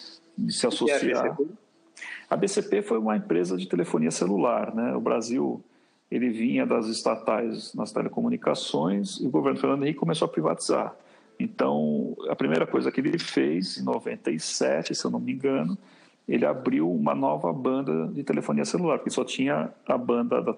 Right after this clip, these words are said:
Speaker 1: da Telesp, no caso era a estatal de São Paulo, né? Ele abriu em São Paulo uma nova banda e botou em leilão. E a família Mesquita se associou ao Banco Safra e a Bell South americana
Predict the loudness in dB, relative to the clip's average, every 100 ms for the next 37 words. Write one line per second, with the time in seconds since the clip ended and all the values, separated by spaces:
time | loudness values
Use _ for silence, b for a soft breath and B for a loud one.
0 | -2 -2 0 0 2 0 -2 -8 -10 _
1 | _ -8 -6 0 0 0 -2 -2 -2 -2
2 | -2 -2 -4 -2 0 0 -2 -4 -10 b
3 | b b b _ -2 0 2 2 0 0
4 | -2 0 -2 0 0 2 0 0 0 0
5 | 0 0 -2 -4 -4 -4 0 0 0 0
6 | 0 2 0 0 -4 -12 _ b b b
7 | _ -14 -4 0 2 2 0 0 0 2
8 | 0 0 -4 -6 -2 0 0 -2 0 0
9 | 0 0 0 0 0 -2 -2 -4 0 0
10 | 0 -2 -2 -2 -4 b b b b b
11 | _ 0 2 2 2 0 0 0 0 0
12 | -2 -2 -2 -4 -2 -2 -2 -2 -4